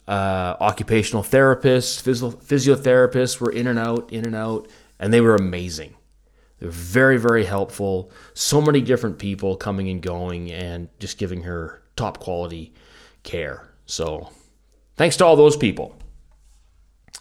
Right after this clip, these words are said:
Uh, now, before all of this started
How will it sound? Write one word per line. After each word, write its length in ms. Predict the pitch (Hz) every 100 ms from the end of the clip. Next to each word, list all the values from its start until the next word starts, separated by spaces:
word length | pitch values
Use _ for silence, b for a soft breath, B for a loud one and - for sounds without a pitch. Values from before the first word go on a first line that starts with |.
| B B B B B B B B
Uh, 520 | 95 104 104 104 104
now, 160 | 113 160
before 400 | 170 - 262 294
all 260 | - 175 190
of 80 |
this 200 | 147 -
started 720 | - - 160 139 80 127 165